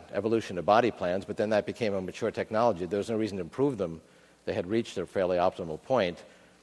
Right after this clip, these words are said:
That didn't mean evolution stopped. It went to a higher level. It then s-, concentrated in higher cognitive functions. So we have, we're not making much improvement in, in word processing. Uh, it's arguable whether we're making progress in operating systems, but we are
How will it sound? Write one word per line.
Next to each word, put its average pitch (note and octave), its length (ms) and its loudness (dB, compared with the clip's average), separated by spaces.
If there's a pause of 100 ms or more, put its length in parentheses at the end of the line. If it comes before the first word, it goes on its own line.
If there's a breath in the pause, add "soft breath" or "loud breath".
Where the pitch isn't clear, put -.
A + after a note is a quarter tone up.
That G2+ 120 -4
didn't A2+ 180 0
mean A2 140 2
evolution G#2 460 2
stopped. B2+ 500 4
It F#2+ 60 0
went A#2 200 0
to A2 120 2
a F#2+ 40 2
higher G2+ 260 6
level. G2+ 360 4
It D#2+ 100 -8
then F#2+ 160 -2
s-, - 260 -14
concentrated G2 640 -4
in F2+ 60 -8
higher F2+ 240 2
cognitive G#2+ 420 0
functions. D#2 400 -10
So G#2+ 100 -2
we G#2+ 100 2
have, A#2 340 6 (680 loud breath)
we're G#2 140 0
not A2+ 180 6
making G#2+ 260 0
much G2 200 4
improvement G2 460 0
in, F2+ 280 -2 (600 soft breath)
in F2+ 160 -6
word A#2+ 200 4
processing. F#2 680 0 (340)
Uh, E2 380 -2 (260)
it's - 120 -8
arguable F#2 400 2
whether F#2+ 180 2
we're F#2 60 0
making F#2 400 -4
progress F#2+ 400 2
in F2+ 200 -6 (640 soft breath)
operating G#2 320 6
systems, F#2 480 -4
but - 500 2
we F#2+ 160 2
are G2+ 380 8